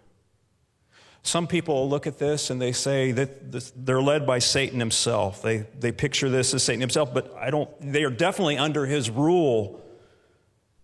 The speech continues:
because he is the highest of the fallen angels. But Satan has been freed to move around, has he not?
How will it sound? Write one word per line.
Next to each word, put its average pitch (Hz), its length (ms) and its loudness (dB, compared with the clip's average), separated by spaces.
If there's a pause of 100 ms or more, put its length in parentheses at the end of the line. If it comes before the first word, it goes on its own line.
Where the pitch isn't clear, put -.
(720)
because 127 320 0
he 139 100 2
is 135 160 2
the 120 100 0
highest 135 420 0
of 131 60 -2
the 113 60 -2
fallen 127 340 0
angels. 117 480 0
But - 320 -4 (920)
Satan - 380 -2
has 139 120 0
been 139 180 0
freed 160 680 -2
to 151 120 -2
move 147 240 0
around, 127 420 -2
has 110 180 -4
he 113 100 -6
not? 135 420 -4